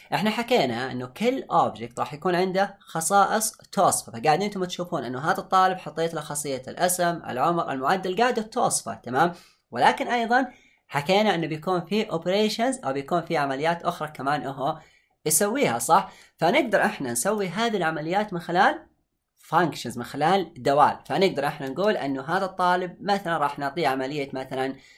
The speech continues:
اضافه مقرر على سبيل المثال، راح نقول student dot مثلا،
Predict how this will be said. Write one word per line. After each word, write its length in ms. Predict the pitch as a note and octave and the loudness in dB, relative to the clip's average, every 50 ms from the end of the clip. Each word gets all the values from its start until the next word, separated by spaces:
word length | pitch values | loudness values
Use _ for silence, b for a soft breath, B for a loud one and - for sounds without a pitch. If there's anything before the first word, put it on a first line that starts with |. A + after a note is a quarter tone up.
| B B B | B B B
اضافه 380 | - B3 B3 A#3 A3+ A3+ - F3+ - | 2 6 8 8 6 6 2 -6 -6
مقرر 580 | D#3 C3+ - - A2+ A2 G#2+ A2+ C3+ E3 - - - | -8 -6 0 0 0 0 0 -2 -4 -6 -6 -6 -2
على 160 | C3 C3 B2+ | -2 0 0
سبيل 220 | - - B2 A#2 | 0 -2 -4 -6
المثال، 420 | A2+ A2+ A2+ - D3 E3 G3 G#3+ G#3 B B B B B - | -6 -6 -6 2 4 4 4 4 0 B B B B B 0
راح 220 | C#3+ C#3 - E3 | 2 2 2 -2
نقول 260 | D3+ C#3+ C#3+ C#3+ B2 | -4 -2 -2 -2 -2
student 680 | A#2 - - - - - - F#3+ G#3+ G3 F#3+ G3 G3 F#3+ - _ _ _ _ _ _ _ _ _ _ _ _ _ _ _ _ - A2+ B2 | -2 -4 -6 -8 -6 -4 -2 -2 0 2 2 0 0 -2 -6 _ _ _ _ _ _ _ _ _ _ _ _ _ _ _ _ -10 4 8
dot 340 | D#3 E3 E3+ F3 F3 - - | 10 10 10 8 4 -2 -4
مثلا، 560 | D3 D3 D3+ D3 D3 C#3+ D3 D3 D3 D3+ D3 | -2 -2 -2 -2 -2 0 2 2 2 0 -4